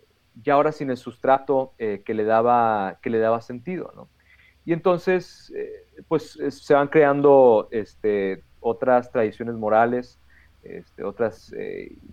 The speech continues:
ideologías morales también, como otra vez utilitarismo, deontología, este, que, pues, fallan en este, en este cometido que tenían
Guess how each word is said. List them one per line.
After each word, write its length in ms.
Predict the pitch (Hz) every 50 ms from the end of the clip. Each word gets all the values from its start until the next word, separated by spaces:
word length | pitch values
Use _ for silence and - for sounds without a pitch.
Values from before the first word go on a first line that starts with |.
| - -
ideologías 560 | 107 101 98 101 98 98 - - 120 117 113
morales 480 | 120 107 104 104 104 110 113 110 107 -
también, 500 | 104 98 98 101 104 107 110 113 120 113
como 240 | - 107 101 95
otra 220 | 98 98 - 107 104
vez 240 | 104 107 104 - 113
utilitarismo, 800 | 98 - 104 95 - - 92 101 110 104 104 113 110 104 101
deontología, 720 | 95 87 - 95 87 90 - _ 110 110 110 110 107 104 - - - _ _ _ _
este, 880 | - - 87 87 90 - _ _ _ - 85 82 80 76 - - - - _ _ _ _ -
que, 540 | 127 127 131 135 135 139 139 139 139 - _ _ - - _ _ _ _ _ - 120
pues, 440 | - 139 127 127 127 123 - - - -
fallan 600 | - - 151 151 165 165 151 151 143 139 135 -
en 100 | 120 120
este, 1000 | 123 120 123 - 139 131 127 127 123 120 117 110 104 101 101 98 92 - _ -
en 100 | 110 107
este 920 | 110 110 104 - _ - 123 117 117 117 117 113 110 110 107 101 98 98 -
cometido 440 | - 110 107 101 - - 117 120 117
que 120 | - 123
tenían 400 | - 120 113 110 110 107 107 110